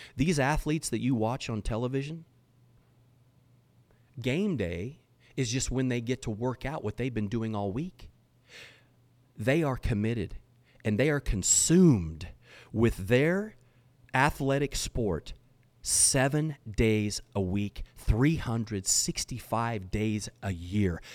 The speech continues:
They sacrifice greatly to be the best at what they do. And Christian men,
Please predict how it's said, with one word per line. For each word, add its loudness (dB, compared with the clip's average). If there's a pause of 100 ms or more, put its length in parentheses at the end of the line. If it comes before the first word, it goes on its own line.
(240)
They -8
sacrifice -6
greatly -2 (340)
to -6
be -4
the -6
best -4
at -10
what -6
they -6
do. -12 (1200)
And 0
Christian -2
men, -4